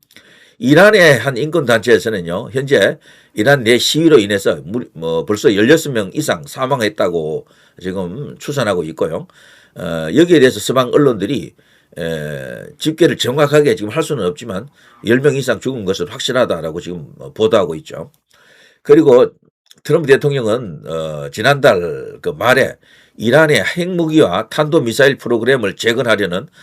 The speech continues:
어떠한 시도도 하지 말라고 경고했습니다. 네타냐후 이스라엘 총리와 회담 후에 트럼프 대통령은 이란이 나쁜 행동을 하고 있다. 이란이 다시 핵무기 개발을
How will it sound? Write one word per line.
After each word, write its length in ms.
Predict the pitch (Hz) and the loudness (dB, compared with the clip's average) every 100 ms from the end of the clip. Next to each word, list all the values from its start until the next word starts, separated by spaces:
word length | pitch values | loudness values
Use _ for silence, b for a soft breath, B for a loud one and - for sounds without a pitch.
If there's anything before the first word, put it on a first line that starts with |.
| b b - | b b -2
어떠한 400 | 160 160 165 156 | 2 4 4 4
시도도 400 | - 147 151 139 | -2 4 4 4
하지 200 | 120 123 | -2 -4
말라고 420 | 104 110 101 90 - _ | 0 0 0 -4 -6 _
경고했습니다. 720 | 110 117 113 90 76 80 87 _ b b b b - 90 | -8 0 0 0 -8 -10 -12 _ b b b b -10 0
네타냐후 440 | 120 151 143 139 | 2 4 4 2
이스라엘 340 | 104 113 151 170 | 0 4 4 4
총리와 400 | 135 135 127 107 | -6 0 2 2
회담 240 | 113 113 | 2 0
후에 420 | 95 127 95 113 b b b b | 0 0 0 -2 b b b b
트럼프 240 | - 151 143 | -2 0 2
대통령은 520 | - 120 117 95 107 | 0 0 -4 -6 -6
이란이 500 | 107 135 147 156 139 _ b b b b | 0 4 4 2 -4 _ b b b b
나쁜 360 | 104 117 160 147 | -6 -2 0 0
행동을 360 | 170 165 127 | 0 0 2
하고 160 | 113 98 | 0 -2
있다. 240 | 78 78 | -4 -8
이란이 360 | 71 110 147 143 | -4 2 2 4
다시 260 | 131 143 127 | 0 -2 -4
핵무기 400 | 143 156 147 123 | -4 -4 -2 2
개발을 440 | 123 123 127 - | 2 4 4 4